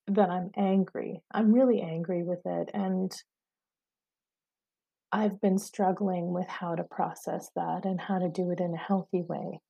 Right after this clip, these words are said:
So, you know, I'm raising two daughters.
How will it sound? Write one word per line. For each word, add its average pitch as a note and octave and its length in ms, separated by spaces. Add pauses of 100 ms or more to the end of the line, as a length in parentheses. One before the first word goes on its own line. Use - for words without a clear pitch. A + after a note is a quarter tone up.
(380)
So, F#3 560 (500)
you G#3 80
know, F#3+ 140
I'm G3+ 180
raising G3+ 540 (460)
two F#3+ 200
daughters. F#3 760